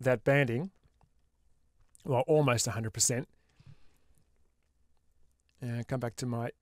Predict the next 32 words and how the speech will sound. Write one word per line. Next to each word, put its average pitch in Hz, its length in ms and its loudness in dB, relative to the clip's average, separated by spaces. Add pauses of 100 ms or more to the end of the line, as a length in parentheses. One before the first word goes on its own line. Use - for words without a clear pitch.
(100)
effect - 380 -4
controls, 135 640 0 (320)
and 139 100 -4
you 127 60 -2
can 131 120 -4
see 131 200 0
that 131 160 2
is 127 240 0
the 127 100 -6
B 131 220 0
C 127 180 2
C 120 280 2
halftone 135 600 0
effect. - 400 -2 (580)
I 143 60 2
love 127 240 4
halftone. 113 460 -2
I'm 120 120 -2
a 127 40 0
real 143 180 4
sucker 127 340 2
for 117 280 -2
it. - 80 -10 (640)
And 143 100 2
when 165 80 8
I 151 80 8
saw 156 320 8
the 139 240 2
Into 143 220 2
the 127 360 2 (220)
Spider-Verse 127 640 4
titles, 123 520 2